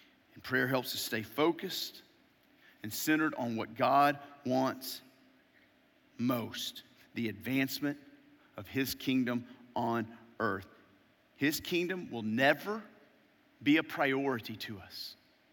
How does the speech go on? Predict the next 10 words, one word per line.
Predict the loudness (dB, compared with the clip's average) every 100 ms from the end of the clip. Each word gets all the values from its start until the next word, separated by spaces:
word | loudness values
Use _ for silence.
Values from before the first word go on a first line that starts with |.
| _ _ _ _ _ -20 -14
if | -10 -6
we | 4 8 8 6 -2 -16 -20 -20 -20 _ _
are | -2 2
not | 4 4 2 -2 -16 -20 -20 _ -16
praying. | -2 2 2 0 -10 -18 -20 _ _ -20 -12
There's | -6 -6
too | 0 4
many | 4 4 2
other | 2 -2
things | -6 -8 -8 -14 -18